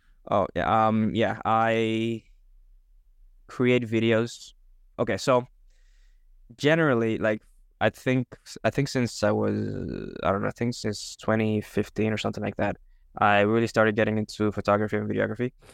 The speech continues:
And that, like, I took that pretty seriously 'cause I knew that I, I loved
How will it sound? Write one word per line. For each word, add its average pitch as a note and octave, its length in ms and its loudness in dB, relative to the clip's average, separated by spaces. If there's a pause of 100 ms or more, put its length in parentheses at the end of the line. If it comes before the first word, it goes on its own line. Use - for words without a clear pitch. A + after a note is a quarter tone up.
(1080)
And A2 440 0 (400)
that, A2+ 360 2 (1200)
like, A2 200 2
I A2 120 2
took A2+ 240 -4
that A2 200 2 (240)
pretty A2+ 220 0
seriously G#2 420 -2
'cause G2 220 -2
I G2+ 440 0 (680)
knew A2 340 0
that A2 160 2
I, G#2+ 380 0 (160)
I A2+ 140 0
loved A2+ 400 0